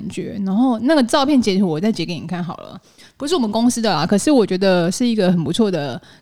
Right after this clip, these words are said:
概念。后疫情时代的底下，我们的工作跟生活，我显然的有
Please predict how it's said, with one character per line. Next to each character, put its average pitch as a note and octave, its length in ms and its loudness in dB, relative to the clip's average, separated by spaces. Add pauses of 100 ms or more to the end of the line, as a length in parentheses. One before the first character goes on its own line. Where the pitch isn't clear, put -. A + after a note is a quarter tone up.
概 G3+ 180 -2
念。 E3+ 420 -6 (540)
后 D4 220 4
疫 C4+ 100 4
情 A3 220 4
时 G3+ 160 0
代 A3+ 180 0
的 G3 140 4
底 E3 200 -6
下， E3+ 320 0
我 C#3+ 60 -2
们 E3 140 -4
的 F3 80 -2
工 A3+ 240 4
作 A#3+ 120 2
跟 A3 160 4
生 G#3+ 240 4
活， F3 180 4
我 E3 100 0
显 F#3+ 240 -2
然 E3 120 -2
的 F3+ 220 0
有 A#2+ 420 -2